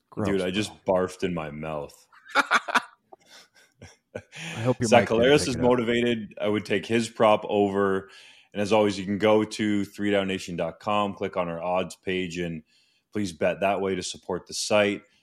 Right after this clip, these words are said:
Speaker 2: The Bombers are gonna cover. I love what Hodge said about the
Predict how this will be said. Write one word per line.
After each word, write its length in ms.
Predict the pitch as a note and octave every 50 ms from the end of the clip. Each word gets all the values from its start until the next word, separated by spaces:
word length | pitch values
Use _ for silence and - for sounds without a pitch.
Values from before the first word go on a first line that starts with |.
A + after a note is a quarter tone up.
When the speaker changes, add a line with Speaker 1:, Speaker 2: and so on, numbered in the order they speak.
| _ _ _ -
Speaker 2:
The 60 | G2
Bombers 380 | F2 F#2+ G#2+ A2 A2 A2 G2+ G#2
are 40 | F#2
gonna 140 | G2 F2 E2+
cover. 480 | - - - A2 A2 F#2 G#2 A2 -
I 100 | - G2
love 340 | G2 F#2 F#2 G2 G2+ F#2+ F2+
what 120 | G2 F#2
Hodge 520 | E2+ - - - G#2 G2 G2 G#2 G2+ - -
said 240 | - G#2 G2 F#2 F#2
about 260 | F2+ F#2+ F2+ F2 -
the 160 | - F#2 -